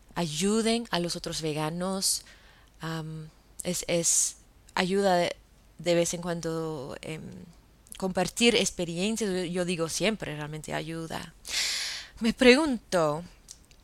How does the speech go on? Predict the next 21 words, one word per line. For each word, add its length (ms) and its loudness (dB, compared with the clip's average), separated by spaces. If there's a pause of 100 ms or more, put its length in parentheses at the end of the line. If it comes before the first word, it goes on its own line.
(680)
de 600 6 (400)
la 160 8
Navidad, 720 6 (640)
porque 380 6
hay 100 8
presión 880 4 (880)
en 600 0 (100)
nosotros 880 4
socialmente 1080 2
y 140 -4
con 180 0
nuestra 320 0
familia, 640 0
nuestras 460 -4
familias, 680 -6 (320)
de 120 2
compartir 920 4
el 140 4
evento, 540 2
la 160 2
ocasión 920 0